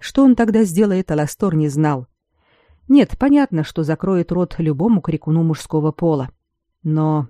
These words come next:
не драться же с дамами. А матушка в свое время отлично объяснила ему, что в высшем свете мнение женщин может быть не менее убийственным,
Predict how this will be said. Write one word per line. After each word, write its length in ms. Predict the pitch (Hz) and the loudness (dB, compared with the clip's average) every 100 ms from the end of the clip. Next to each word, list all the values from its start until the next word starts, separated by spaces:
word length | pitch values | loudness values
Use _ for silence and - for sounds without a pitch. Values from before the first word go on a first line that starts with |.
| - | -4
не 160 | 160 | -2
драться 440 | 147 156 160 - 156 | 0 -2 -2 -4 -4
же 140 | 151 | -4
с 60 | 143 | -4
дамами. 580 | 147 160 156 143 131 - _ _ _ _ _ _ | -4 -2 -2 -4 -6 -10 _ _ _ _ _ _
А 120 | 160 | -2
матушка 500 | 160 247 247 - 220 | 2 2 0 -4 -6
в 60 | 202 | -6
свое 240 | 214 202 | -2 0
время 300 | 196 190 175 | 0 0 -2
отлично 460 | 160 175 285 - 208 | -2 -4 -4 -2 -4
объяснила 580 | 156 160 - 165 170 | -2 -4 -2 -2 0
ему, 340 | 156 151 147 135 _ _ _ _ _ - | 0 0 0 -4 _ _ _ _ _ -20
что 260 | - 160 | -6 -4
в 80 | 151 | 0
высшем 340 | 156 262 247 226 | 0 0 0 -2
свете 540 | - 214 214 - 208 151 | 0 0 0 0 -2 0
мнение 400 | 147 156 151 147 | 0 0 0 -2
женщин 500 | 147 202 214 220 190 | 0 0 0 -2 -2
может 300 | 151 151 147 | -2 -4 -4
быть 260 | 156 - | -6 -4
не 120 | 156 | -2
менее 340 | 147 165 208 208 | 0 2 2 0
убийственным, 800 | - 151 151 151 - 156 135 | -2 -2 -2 -4 -4 -2 -2